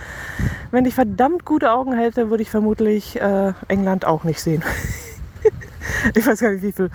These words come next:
hundert Kilometer das hier entfernt ist. Ich müsste mal auf der Google Maps Karte anschauen, äh, wie weit das wirklich ist. Ich stehe am Juno Beach.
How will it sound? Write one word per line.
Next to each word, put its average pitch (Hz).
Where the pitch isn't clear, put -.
hundert 190
Kilometer 190
das 180
hier 180
entfernt 196
ist. 185
Ich 165
müsste 202
mal 190
auf 190
der 185
Google 220
Maps 202
Karte 190
anschauen, 175
äh, 160
wie 170
weit 165
das -
wirklich 180
ist. -
Ich 214
stehe 277
am 240
Juno 233
Beach. -